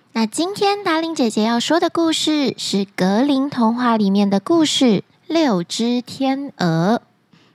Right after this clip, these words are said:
本故事由达伶姐姐改编。在很久很久以前，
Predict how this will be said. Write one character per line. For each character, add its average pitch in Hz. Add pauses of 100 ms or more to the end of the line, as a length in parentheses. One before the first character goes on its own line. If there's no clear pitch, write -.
(160)
本 202
故 311
事 311
由 175
达 170
伶 196
姐 180
姐 170
改 -
编。 269 (920)
在 196
很 190
久 285
很 214
久 220
以 190
前， 175